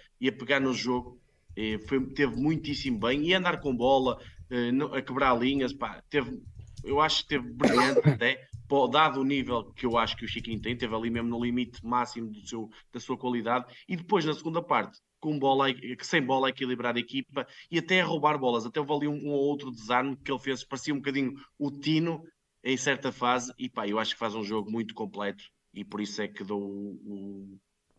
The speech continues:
o M V P, o melhor jogador do Benfica, se bem que se fosse olhar para o, para o Braga, há um jogador lá, eu sei que hoje em dia fazer negócios com o Braga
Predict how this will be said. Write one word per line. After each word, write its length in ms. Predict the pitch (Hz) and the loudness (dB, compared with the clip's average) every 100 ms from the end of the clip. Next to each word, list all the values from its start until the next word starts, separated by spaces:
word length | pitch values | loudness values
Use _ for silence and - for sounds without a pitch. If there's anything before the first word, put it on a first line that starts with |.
| _ _ _ - | _ _ _ -6
o 160 | 113 | 0
M 120 | 117 104 | 0 2
V 160 | 113 | -2
P, 160 | 113 120 | 0 -2
o 80 | 110 | -2
melhor 180 | 98 | -2
jogador 240 | 92 98 98 | -2 -4 -6
do 80 | 95 | -4
Benfica, 480 | 98 101 107 - - | -6 -6 -8 -8 -6
se 240 | - 117 | -6 -2
bem 200 | 131 135 | 0 0
que 120 | 131 | -2
se 80 | - | -6
fosse 240 | 120 110 | -4 -4
olhar 200 | 120 117 | -2 -2
para 180 | 113 110 | -2 -2
o, 140 | 107 98 | -2 -2
para 180 | 107 | -2
o 20 | 98 | 0
Braga, 380 | 104 107 110 107 - - | 0 -2 -2 -4 -6 -2
há 100 | 117 | -2
um 100 | 107 | -2
jogador 300 | 107 107 110 | -4 -2 0
lá, 320 | 110 117 117 | 2 2 2
eu 80 | 113 | -2
sei 220 | 131 123 | -4 -4
que 140 | - | -4
hoje 180 | 117 110 | -4 -4
em 60 | 110 | -2
dia 220 | 117 107 | -2 -2
fazer 220 | 110 110 | -4 -6
negócios 400 | 107 110 107 104 | -2 -4 -4 -10
com 100 | 107 | -6
o 40 | |
Braga 380 | 107 107 104 98 | -4 -2 -2 -6